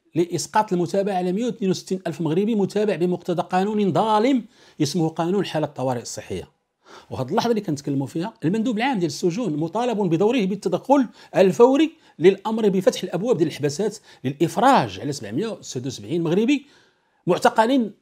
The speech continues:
بتهمة وردت في قانون ظالم اسمه قانون حالة الطوارئ الصحية. وهاد اللحظة اللي كنتكلموا فيها، وزير الداخلية بدوره مطالب بالتدخل الفوري للأمر بإعادة فتح المنتزهات العمومية وفتح الشواطئ وإعادة فتح الحمامات الشعبية في الدار البيضاء وغيرها من المدن الكبرى،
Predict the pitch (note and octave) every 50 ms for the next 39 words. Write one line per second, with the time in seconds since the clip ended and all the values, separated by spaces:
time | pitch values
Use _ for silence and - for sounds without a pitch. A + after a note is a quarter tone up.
0 | _ - C#3 F3 G3 F#3 - B3 G#3 F#3 G3+ C#4 C#4+ - - _ _ _ _ _
1 | - F3 A#3 B3 B3+ B3 C4+ A#3 - - A3+ A3 - G#3 G3 G3 G3 F#3+ F#3 F3
2 | D#3+ C#3 G3+ A3 G#3 G#3 G#3+ G#3+ G#3 - - D3+ - - F3 D#3+ E3 E3 - D3+
3 | D3+ D#3 B2+ - C#3 C3 - - - A2+ A#2+ A2+ A2+ G#2 - - G2 - - F#2
4 | E2 - _ _ _ _ _ _ - C#3 C3 A2+ B2 G3 - - B3+ - - -
5 | F3+ - - C3 B2 A#2 A2+ - D3 D#3+ B3 - _ _ _ _ _ _ - D#3+
6 | G3 G3+ D4 C4+ F#3+ F3+ C#4+ C4 - C4+ C4 C4 B3+ B3 B3 C4+ D4+ E4 F4 D#4
7 | C#4 D4+ C#4+ D4+ D4 D4 C#4 C#4+ B3 A#3 - - F#3 F3+ - - A3 G#3 E3+ F#3+
8 | G3+ F#3+ F3 D3+ A2 - _ _ _ _ - C#3 E3+ E3+ - G3 G3 G3 F3+ E3+
9 | F3 B2 C3 C3 D3 D3+ D3 C#3+ - A3+ - - - - _ _ _ - - -
10 | D3+ D#3+ E3+ D3 D#3+ C#3 B2 D3 C3+ D3 C#3 C3 A#2+ C#3+ D3+ D3+ F#3 A#3 A#3+ -
11 | - - _ - C3+ C#3 A3+ A#3 A3+ - - - F#3 F3+ F#3 G3 B3+ B3+ G#3 -
12 | - - - C#3+ - - E3 F3+ G#3+ A3 G#3 - A3+ - - - G3+ - - D#3+
13 | D#3 E3+ F3 G#3 F#3+ - - - B2+ B2 C#3 F3 F3 B2+ G#2 A2 C#3+ C3+ C#3 D3
14 | F3 D#3+ C#3 C#3 C#3 C#3 C3+ C3+ C3+ C3 C3 B2 D3 C#3 C#3+ - D3+ G3+ A#3+ A#3+